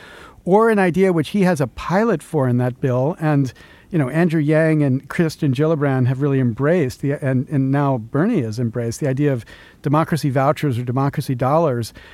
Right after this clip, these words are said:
to radically increase the number of people who are participating. The question I'm ha-, I have for you is I don't, I don't see that presented, and I wonder whether that's part of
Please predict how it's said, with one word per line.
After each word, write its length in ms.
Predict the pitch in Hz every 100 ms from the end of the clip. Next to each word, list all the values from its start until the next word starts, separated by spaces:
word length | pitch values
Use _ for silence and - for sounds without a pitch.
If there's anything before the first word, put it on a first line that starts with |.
| -
to 100 | -
radically 640 | 143 170 220 240 185 170
increase 340 | 156 - 151 -
the 100 | 139
number 280 | 139 123
of 100 | 120
people 320 | - 131 - 113
who 120 | 135
are 120 | 123
participating. 760 | 123 123 127 - 120 117 120 120
The 100 | 170
question 280 | 254 240
I'm 100 | 233
ha-, 240 | 185 208 226
I 80 | 175
have 180 | 185 233
for 120 | 233
you 160 | 214 196
is 80 |
I 80 | 185
don't, 180 | 202 247 -
I 80 |
don't 180 | 196 240
see 220 | - 233
that 400 | 165 147 180 190 - _ _ -
presented, 640 | 156 131 135 123 120 113 123
and 100 | 147
I 60 | 156
wonder 260 | 160 196
whether 320 | 180 165 156 143 - - -
that's 300 | 147 170 190 -
part 340 | - 175 170
of 240 | 156 127